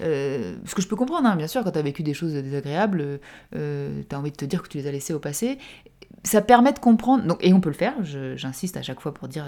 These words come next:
les patients qui veulent vraiment pas le faire, on a des techniques, euh, pour ne pas travailler le passé, mais ce bouquin explique pourquoi ça peut être intéressant de le faire quand même. Euh, non pas pour remuer la merde, mais pour réparer <laughs> et pour transformer la merde en or, pour faire l'alchi-, l'alchimiste, on pourrait dire ça comme ça.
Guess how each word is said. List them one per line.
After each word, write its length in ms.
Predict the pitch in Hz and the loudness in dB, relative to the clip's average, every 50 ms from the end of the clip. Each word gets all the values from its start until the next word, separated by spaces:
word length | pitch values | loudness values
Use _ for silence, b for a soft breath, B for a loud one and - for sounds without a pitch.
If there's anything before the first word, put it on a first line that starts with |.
| 131 | -8
les 80 | 127 127 | -8 -8
patients 220 | - 139 - - | -10 -8 -6 -6
qui 100 | 151 - | -6 -4
veulent 120 | 127 123 127 | -6 -6 -6
vraiment 280 | - 139 139 143 135 | -6 -4 -4 -4 -4
pas 100 | 135 - | -4 -6
le 60 | 120 | -6
faire, 200 | - - 170 180 | -2 -2 0 0
on 80 | 160 139 | 0 -2
a 80 | 139 139 | -4 -6
des 120 | 131 120 | -8 -10
techniques, 520 | - - 180 - _ 160 160 175 - - | -10 -12 -16 -10 _ -4 -4 -4 -4 -6
euh, 200 | 131 135 135 139 143 - | -8 -8 -8 -8 -8 -10
pour 140 | - 147 - - - | -12 -16 -14 -10 -8
ne 100 | 143 135 | -8 -6
pas 100 | - 151 | -4 -6
travailler 260 | 151 - 147 135 135 | -6 -6 -8 -8 -8
le 60 | 135 - | -8 -8
passé, 320 | - - - - 262 285 | -8 -6 -4 -4 -2 2
mais 380 | 214 185 185 208 240 311 359 - B B B B B B B B B B | 6 6 8 8 8 6 4 -2 B B B B B B B B B B
ce 160 | - - 226 | 0 2 4
bouquin 480 | 196 185 180 185 233 269 311 339 339 - - _ - | 4 4 4 4 4 4 4 2 0 -4 -4 _ 0
explique 400 | 214 - - - - 311 - - - _ _ _ _ _ - | 0 2 2 2 2 2 2 0 -6 _ _ _ _ _ -4
pourquoi 320 | - 254 - - 349 359 339 | -4 -4 0 2 2 4 4
ça 140 | - 220 | 2 0
peut 120 | 185 202 202 | 0 2 0
être 160 | 196 196 - | 0 0 -2
intéressant 420 | 185 185 - 185 175 175 - 202 | -4 -4 -4 -6 -8 -6 -4 -2
de 60 | 190 185 | -2 -2
le 80 | 175 | -2
faire 180 | - - 175 - | -4 -6 -8 -8
quand 120 | - 170 | -6 -4
même. 240 | 170 185 214 269 311 - b b b b b b b b b b b b | -2 -2 -2 -4 -4 -8 b b b b b b b b b b b b
Euh, 260 | - 170 165 160 151 147 180 | 0 2 2 4 4 4 8
non 160 | 190 226 226 | 8 10 10
pas 100 | 247 233 | 10 8
pour 180 | 190 196 185 | 8 6 6
remuer 260 | 190 190 185 180 175 165 | 6 6 6 4 4 2
la 100 | 160 156 | 0 0
merde, 200 | 190 247 269 214 | 2 2 4 2
mais 80 | 170 | 2
pour 180 | - - 185 170 | 2 0 2 6
réparer 540 | 226 285 285 285 254 220 190 196 214 247 269 - | 6 6 6 6 4 4 4 2 2 0 0 -2
<laughs> 80 | 226 214 | -2 0
et 100 | 185 185 | 0 2
pour 160 | - 180 - | 0 0 -4
transformer 400 | - 262 262 - 226 202 220 220 | -6 -6 -2 0 4 4 4 4
la 100 | 185 170 | 4 2
merde 220 | 185 208 202 165 | 0 0 0 0
en 100 | 156 151 | -2 -4
or, 220 | 147 185 233 254 233 180 | -4 -4 -2 -2 -2 -2
pour 100 | 160 - | -2 -2
faire 100 | - 202 | -4 -2
l'alchi-, 280 | 208 196 185 - - - | -2 -2 -4 -6 -8 -4
l'alchimiste, 580 | - 185 190 185 - - 180 156 185 233 233 - | 0 2 2 2 2 0 0 0 0 0 0 -2
on 60 | 170 | -4
pourrait 180 | 175 - 160 156 | -4 -4 -4 -4
dire 140 | 156 156 - | -4 -6 -6
ça 100 | 165 160 | -6 -8
comme 160 | - 147 143 | -8 -8 -8
ça. 140 | - 185 | -6 -8